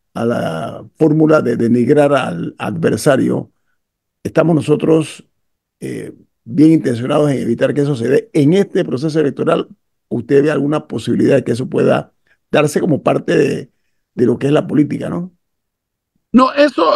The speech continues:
Speaker 2: a mi juicio, don Guillermo, eso se va a dar. Es imposible que no se dé en función de cómo están redactadas las reglas electorales.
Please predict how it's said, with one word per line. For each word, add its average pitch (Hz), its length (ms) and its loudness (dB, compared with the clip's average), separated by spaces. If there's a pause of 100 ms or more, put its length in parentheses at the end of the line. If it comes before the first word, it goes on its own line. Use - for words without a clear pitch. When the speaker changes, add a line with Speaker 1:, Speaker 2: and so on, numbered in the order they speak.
(140)
Speaker 2:
a 185 120 0
mi 190 120 0
juicio, 196 360 2
don 175 180 2
Guillermo, 175 460 2
eso 175 200 -4
se 151 220 -4
va 147 200 0
a 139 40 -4
dar. 120 240 -10 (180)
Es 151 280 0
imposible 190 800 0
que 143 140 -6
no 165 160 -2
se 165 220 -2
dé 175 160 -2
en 180 100 -2
función 151 460 -4
de 165 120 -6
cómo 160 240 -4
están 160 240 -2
redactadas 147 560 -2
las 127 140 -6
reglas 139 440 -4
electorales. 113 840 -14